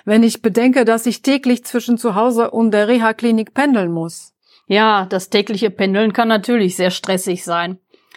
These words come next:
Speaker 2: Darum kommen für ambulante Rehas nur Reha-Einrichtungen in Frage, die nicht weit von deinem Wohnort entfernt sind.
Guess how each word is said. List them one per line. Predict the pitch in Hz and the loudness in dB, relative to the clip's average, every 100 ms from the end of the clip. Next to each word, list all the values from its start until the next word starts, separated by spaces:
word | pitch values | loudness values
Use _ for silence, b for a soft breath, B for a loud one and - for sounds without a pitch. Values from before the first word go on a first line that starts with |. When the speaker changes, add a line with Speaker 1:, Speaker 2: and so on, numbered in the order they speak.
| b b | b b
Speaker 2:
Darum | 185 226 262 320 | 2 2 4 -2
kommen | - 294 285 254 | 2 2 2 2
für | 220 | 2
ambulante | 123 214 190 226 349 285 233 | 2 2 2 2 0 0 0
Rehas | 196 180 165 165 - | 2 2 0 0 -4
nur | 208 359 392 | 0 0 0
Reha-Einrichtungen | 269 294 277 269 226 240 247 240 254 240 | 0 2 2 2 0 -4 -6 -6 -6 -4
in | 233 | -6
Frage, | 226 208 220 226 | -2 0 0 -2
die | 226 | -2
nicht | 254 302 - 170 | 0 -2 -4 -2
weit | 175 180 | -2 0
von | 185 | -2
deinem | 185 180 170 | 0 0 0
Wohnort | 185 185 180 - | 0 0 -2 -4
entfernt | 180 - 175 170 170 | -10 -4 -4 -4 -6
sind. | 165 175 | -8 -8